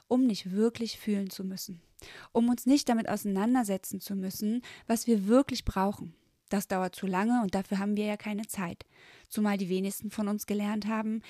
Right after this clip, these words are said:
mit Gefühlen wirklich umzugehen, Gefühle zuzulassen, sich Zeit dafür zu nehmen, sie zu verarbeiten. Wir greifen lieber zu den schnellen Hilfsmitteln, sei es Zucker, Alkohol, Sex, viele Verpflichtungen annehmen, um sich abzulenken,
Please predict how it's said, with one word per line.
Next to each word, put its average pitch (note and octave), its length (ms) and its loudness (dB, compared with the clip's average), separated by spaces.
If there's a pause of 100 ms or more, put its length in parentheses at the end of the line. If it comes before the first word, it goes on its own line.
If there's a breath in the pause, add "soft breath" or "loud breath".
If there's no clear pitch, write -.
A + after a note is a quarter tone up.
(300 loud breath)
mit - 140 -2
Gefühlen G#3+ 540 0
wirklich G#3 340 -4
umzugehen, F#3 680 -2 (100)
Gefühle G3+ 360 -4
zuzulassen, G#3 680 -2
sich F#3+ 180 -8
Zeit A#3+ 280 -4
dafür A3+ 200 -6
zu - 140 -6
nehmen, G#3 300 -2 (240 loud breath)
sie - 160 -4
zu - 100 -12
verarbeiten. F#3 680 -8 (720)
Wir B3+ 80 6
greifen B3+ 640 6
lieber C4 320 4
zu - 100 -4
den G3+ 160 0
schnellen A3 400 0
Hilfsmitteln, G3+ 680 0
sei G#3 180 -4
es - 160 -10
Zucker, A#3 460 -2
Alkohol, G#3+ 680 -2
Sex, - 480 -8 (400 loud breath)
viele C4 220 2
Verpflichtungen A#3 720 -2
annehmen, G3+ 800 -2
um F#3+ 100 -10
sich - 220 -12
abzulenken, G#3 800 -2